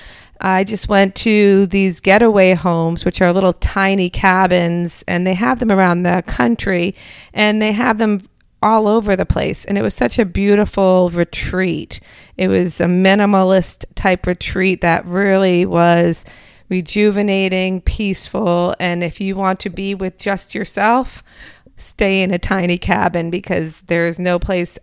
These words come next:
else to go really around you unless you get in your car and drive. But it's important that you find a destination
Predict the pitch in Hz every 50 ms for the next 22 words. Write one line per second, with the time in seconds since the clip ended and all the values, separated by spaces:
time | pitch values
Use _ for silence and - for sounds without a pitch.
0 | - - 185 185 - - - - 190 180 - 196 196 190 190 180 175 170 170 170
1 | 175 180 185 196 220 214 190 175 170 165 170 170 175 185 190 208 233 226 214 -
2 | 165 160 165 165 165 165 170 165 165 - - 175 165 180 170 - - 165 170 -
3 | - - 170 170 165 160 160 156 - 175 175 165 165 156 156 151 160 165 - -
4 | _ _ _ _ _ _ _ _ _ _ _ _ _ _ _ _ - - - 185
5 | 185 190 - - 196 - - 208 190 - - - - 240 277 277 294 - - 185
6 | 190 202 - - - - - - - - - - - - - 196 185 - 220 202
7 | 202 220 233 233 247 202 214 196 196 - - - 208 202 190 185 185 185 185 -
8 | - 185 180 185 185